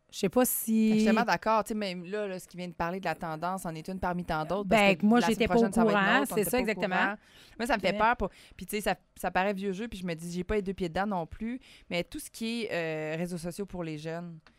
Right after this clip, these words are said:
Speaker 2: il y a comme une
Speaker 1: Ouais.
Speaker 2: c'est, c'est correct de, de, puis je suis une des premières à, à plaider qu'il faut parler du plaisir dans les nouveaux cours, là, pour la
Speaker 1: Ouais.
Speaker 2: sexualité. Je trouve que ça a été épargné, puis ça mène comme un genre de,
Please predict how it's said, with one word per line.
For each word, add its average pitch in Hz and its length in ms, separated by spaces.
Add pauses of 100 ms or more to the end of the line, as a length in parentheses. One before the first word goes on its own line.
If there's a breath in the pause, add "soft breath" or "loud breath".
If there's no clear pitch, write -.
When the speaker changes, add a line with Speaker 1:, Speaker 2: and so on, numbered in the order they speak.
(140 soft breath)
Speaker 2:
il 190 60
y - 0
a - 20
comme 381 180
une 196 180
Speaker 1:
Ouais. 175 140 (140)
Speaker 2:
c'est, - 180
c'est 233 140
correct 254 260
de, 196 280
de, 175 340 (120)
puis 202 180
je - 40
suis - 380
une 214 80
des 196 100
premières 202 340
à, 175 240
à 156 60
plaider 185 300
qu'il - 100
faut 190 100
parler 180 220
du 175 120
plaisir 185 300
dans 185 120
les 175 80
nouveaux 175 260
cours, 226 400
là, 214 220 (100)
pour 202 80
la 185 120
Speaker 1:
Ouais. 220 40
Speaker 2:
sexualité. 190 560
Je - 60
trouve - 120
que 175 140
ça 180 120
a 170 40
été 175 280
épargné, 175 500
puis 170 240
ça 156 160
mène 175 280
comme 170 200
un 156 80
genre 170 180
de, 160 160